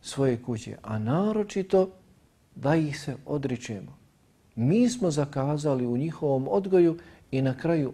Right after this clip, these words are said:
opet stavljamo pečat na sve te naše greške u odgoju tako što ga, jeli, odričemo se i trajno tjeramo iz svoje kuće. Zatim,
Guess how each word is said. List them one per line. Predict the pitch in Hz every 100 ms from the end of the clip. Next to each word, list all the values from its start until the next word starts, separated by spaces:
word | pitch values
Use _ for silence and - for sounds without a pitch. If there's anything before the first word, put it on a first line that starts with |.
| -
opet | 214 208 160
stavljamo | 139 - 151 143 131
pečat | 123 180 190 151 - - - - -
na |
sve | 143 220
te | 214 160
naše | 151 139
greške | 120 143 147 -
u | 127
odgoju | 175 170 156 147 - - -
tako | 131 - 120
što | 113
ga, | 117 120 - - _ _ _ _
jeli, | 113 113 107 -
odričemo | 123 120 113 120 107 107
se | 110 107
i | 143 165 - - _ _ _
trajno | - 123 135 113
tjeramo | 107 117 107 107 104 -
iz | 127 110 -
svoje | 135 - 117 104 104 - -
kuće. | 113 104 - 101 - - - - - _ - -
Zatim, | 120 156 170 202 185